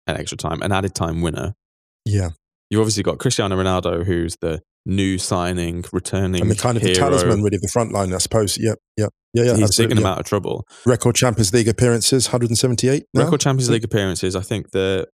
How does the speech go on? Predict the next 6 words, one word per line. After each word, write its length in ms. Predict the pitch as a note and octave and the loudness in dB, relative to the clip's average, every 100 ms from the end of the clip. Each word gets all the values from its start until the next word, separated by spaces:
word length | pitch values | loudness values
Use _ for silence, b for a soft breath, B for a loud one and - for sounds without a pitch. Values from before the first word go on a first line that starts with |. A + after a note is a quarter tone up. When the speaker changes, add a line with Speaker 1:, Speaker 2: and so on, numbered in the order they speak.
| - | -10
Speaker 1:
latest 640 | F#2+ A2+ B2 A2 - - - | -2 0 0 0 -2 -6 -2
goal 460 | A2 G#2 G2+ G2 G2 | 0 2 2 0 -4
for 200 | - G2 | -4 -2
Manchester 420 | G2 G2+ G#2 F2+ | 0 -2 -4 -2
United 460 | F#2 F2+ D#2 F2 - | -2 0 -2 -6 -2
in 520 | G2 F#2 F2+ F2+ F2+ | 0 0 0 -2 -2